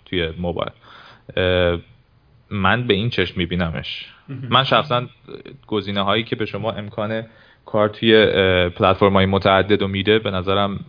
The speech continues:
Speaker 1: اه، گزینه‌های خوبی میان.
Speaker 2: و سوال خود من این هستش که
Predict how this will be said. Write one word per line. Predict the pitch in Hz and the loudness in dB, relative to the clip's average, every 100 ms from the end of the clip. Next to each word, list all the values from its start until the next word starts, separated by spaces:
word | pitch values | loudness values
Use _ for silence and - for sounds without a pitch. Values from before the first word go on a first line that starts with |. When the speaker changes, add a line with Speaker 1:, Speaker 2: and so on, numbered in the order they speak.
| - | -6
Speaker 1:
اه، | 50 50 - _ _ _ - | -4 -4 -8 _ _ _ -4
گزینه‌های | 98 92 92 92 | -2 0 0 0
خوبی | 98 117 98 | 2 -2 -2
میان. | 82 104 110 _ _ _ _ _ _ - 123 170 | -4 -6 -12 _ _ _ _ _ _ -20 -20 -10
Speaker 2:
و | 175 175 175 185 170 165 160 170 | -8 -8 -10 -14 -18 -18 -16 -14
سوال | 185 180 202 | -8 -6 -6
خود | 170 165 | -10 -10
من | 180 220 | -10 -10
این | 269 262 254 | -10 -10 -12
هستش | - 254 | -14 -14
که | - | -14